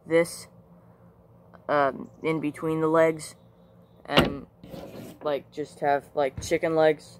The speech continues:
singular chicken legs. But it doesn't really matter, 'cause either way, you're probably gonna end up breaking it in, apart. Um, so,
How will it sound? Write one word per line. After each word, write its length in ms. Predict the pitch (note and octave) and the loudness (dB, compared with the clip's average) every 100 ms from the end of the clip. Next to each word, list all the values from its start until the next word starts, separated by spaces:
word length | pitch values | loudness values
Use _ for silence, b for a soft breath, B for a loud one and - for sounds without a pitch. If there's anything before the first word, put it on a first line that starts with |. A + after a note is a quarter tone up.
| - | -14
singular 500 | - D#3+ D3+ D3+ D3+ | -8 -6 -2 0 0
chicken 300 | D3 D3+ D#3 | -2 -4 0
legs. 360 | D3+ D3 D3+ - - b b b - - | 0 -2 -6 -16 -20 b b b -20 0
But 260 | F#3 E3+ - | 4 4 2
it 200 | - F3+ - - - | -2 -2 -4 -14 4
doesn't 300 | F#3+ F3+ F3+ | 4 4 0
really 280 | E3+ F3 E3 | 0 0 2
matter, 460 | D#3+ E3+ F3 F3 B B B B - - _ _ - _ - - - - - - - - - | 0 2 0 -2 B B B B -20 -20 _ _ -20 _ -20 -20 -20 -20 -20 -20 -20 -20 0
'cause 220 | G3 F3 | 2 4
either 220 | F3+ E3 | 4 4
way, 200 | D#3 D3 | 4 4
you're 140 | D3+ D3 | 4 0
probably 460 | D#3+ D3 C#3 C#3+ | 0 -2 0 -2
gonna 140 | D3 C#3+ | -2 -2
end 220 | C#3+ C3+ | -2 -2
up 260 | C3+ - D#3+ | -4 -6 -6
breaking 380 | C#3+ C#3+ C#3+ | -6 -6 -10
it 100 | C#3 | -10
in, 140 | C3+ C3+ | -10 -10
apart. 380 | C3+ - C#3 C3 B B B B B B B B - | -12 -6 -4 -4 B B B B B B B B -4
Um, 460 | F#3+ F3+ E3+ E3 D3+ - | 2 4 4 0 -10 -18
so, 400 | - F3 D#3+ D3+ | -4 0 2 0